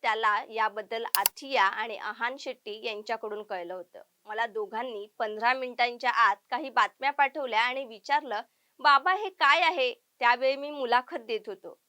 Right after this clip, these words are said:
यानंतर मी देखील विचारामध्ये पडलो होतो. आता मी आशा व्यक्त करतो की परेश रावल भविष्यात नक्कीच या चित्रपटात परततील, कारण प्रेक्षक राजू, श्याम आणि बाबूराव या त्रिकुटाच्या परतीची वाट पाहत आहेत.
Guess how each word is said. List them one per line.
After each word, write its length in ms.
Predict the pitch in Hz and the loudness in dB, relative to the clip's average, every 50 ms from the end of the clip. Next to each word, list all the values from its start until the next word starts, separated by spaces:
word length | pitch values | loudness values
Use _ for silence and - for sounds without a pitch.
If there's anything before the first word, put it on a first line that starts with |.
| _ _ | _ _
यानंतर 640 | 208 214 220 247 262 254 247 240 233 254 208 196 233 | 2 2 2 2 2 -2 -8 -6 -4 -4 -4 -4 -4
मी 200 | 254 254 269 294 | -8 -10 -10 -8
देखील 320 | - 320 320 - 359 349 | -8 -8 -8 -6 -6 -6
विचारामध्ये 600 | 330 302 294 320 294 277 285 277 277 277 269 277 | -6 -6 -4 -2 0 0 0 -2 -2 -2 -2 -2
पडलो 360 | 277 285 254 220 208 208 214 | -2 -2 -4 -6 -6 -8 -8
होतो. 340 | 214 196 - - 160 135 - _ _ _ - | -8 -8 -10 -14 -18 -20 -20 _ _ _ -10
आता 240 | - 190 - 214 220 | -10 -8 -6 -6 -6
मी 120 | 233 233 | -6 -4
आशा 360 | 226 208 - - - - 240 | -4 -4 -4 -6 -6 -4 -4
व्यक्त 300 | 254 247 247 247 _ - 247 247 - | -4 -4 -6 -6 _ -10 -12 -8 -8
करतो 360 | 240 247 254 - - 208 190 190 _ _ _ _ _ _ - | -8 -8 -8 -8 -8 -8 -8 -10 _ _ _ _ _ _ -12
की 80 | 311 | -12
परेश 460 | 320 - - 294 269 277 311 370 - | -4 0 0 2 2 2 0 -2 -4
रावल 340 | 349 339 320 302 302 302 320 | -2 0 0 0 0 -2 -4
भविष्यात 640 | 294 254 320 294 226 254 285 285 - - 233 214 233 - - | -6 -10 -10 -10 -10 -10 -10 -10 -6 -4 -2 -2 -2 -4 -8
नक्कीच 480 | 240 220 214 214 _ - 277 285 - 277 | -12 -12 -12 -12 _ -12 -14 -12 -6 -4
या 180 | 285 277 269 | -4 -4 -4
चित्रपटात 560 | - 247 - - 233 240 - 254 233 269 247 247 _ - | -6 -14 -12 -10 -10 -10 -10 -6 -4 -2 -2 -4 _ -8
परततील, 560 | 233 226 220 226 226 _ _ - 226 214 - - _ _ - | -10 -8 -8 -8 -10 _ _ -20 -18 -18 -18 -20 _ _ -10
कारण 240 | 214 196 196 202 | -8 -8 -8 -10
प्रेक्षक 560 | 208 _ _ 208 208 214 - - - 233 202 196 - _ _ _ _ _ _ - | -12 _ _ -10 -10 -10 -10 -10 -8 -6 -6 -8 -8 _ _ _ _ _ _ 0
राजू, 440 | 247 262 240 247 247 226 294 330 349 | 4 4 4 4 2 -2 -6 -10 -10
श्याम 460 | 320 - - 277 247 247 269 294 285 | -10 -6 -4 -2 0 0 -2 -2 -4
आणि 160 | 262 247 247 | -4 -4 -6
बाबूराव 580 | 240 202 214 202 190 190 226 269 254 226 196 185 | -4 -2 0 0 0 -2 -4 -4 -2 -2 -2 -4
या 140 | 196 202 202 | -4 -8 -8
त्रिकुटाच्या 680 | 196 - 202 190 - 233 233 240 240 226 226 233 233 | -10 -12 -20 -20 -18 -14 -10 -10 -10 -8 -8 -8 -10
परतीची 600 | - - 214 196 190 - - 247 240 - 208 202 | -8 -6 -8 -8 -8 -10 -14 -16 -16 -16 -16 -14
वाट 260 | 226 226 226 208 208 208 _ _ | -6 -2 0 0 0 -2 _ _
पाहत 340 | - 190 240 220 185 _ - | -8 -8 -8 -8 -12 _ -14
आहेत. 180 | 202 180 131 | -14 -14 -16